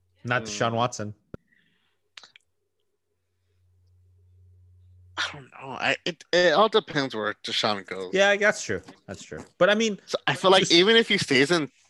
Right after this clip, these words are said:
Speaker 2: in Houston, I, I feel like he's just not gonna like it there. He's not gonna be happy.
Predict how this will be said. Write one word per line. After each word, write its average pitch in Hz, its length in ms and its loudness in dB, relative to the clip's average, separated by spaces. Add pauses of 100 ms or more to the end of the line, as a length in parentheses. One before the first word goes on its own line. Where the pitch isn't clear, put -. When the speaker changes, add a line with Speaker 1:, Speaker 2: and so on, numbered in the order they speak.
(140)
Speaker 2:
in 113 220 0
Houston, 147 500 -2
I, 110 180 0
I 117 80 -10
feel 110 220 -8
like 110 160 0
he's - 200 -6
just 110 180 -6
not 104 120 -2
gonna 90 160 -4
like 95 200 -4
it - 100 -12
there. - 240 -10 (400)
He's 117 140 -6
not 110 100 0
gonna 101 100 -6
be - 140 -12
happy. - 360 -6